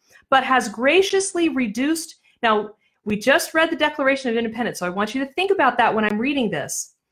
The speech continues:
"God has graciously reduced the rule of obedience to this one paternal precept." That man should pursue his own true and substantial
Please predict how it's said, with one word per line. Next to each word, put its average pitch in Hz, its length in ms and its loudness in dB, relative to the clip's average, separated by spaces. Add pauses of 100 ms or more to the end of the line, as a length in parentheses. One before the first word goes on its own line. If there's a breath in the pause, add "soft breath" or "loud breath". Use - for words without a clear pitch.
(400 soft breath)
"God 269 220 6
has 262 220 -2
graciously 330 720 -2
reduced 247 500 -6
the 220 100 -2
rule 285 440 0
of 330 160 -2
obedience 240 720 -2
to 226 160 -4
this 208 240 0
one 240 360 0
paternal 240 480 -2
precept." 208 840 -6 (520)
That 208 160 2
man 233 360 4
should 233 260 -4
pursue 220 500 -2
his 202 400 -4
own 220 340 0
true 247 720 -4 (460)
and 214 140 0
substantial 214 920 -2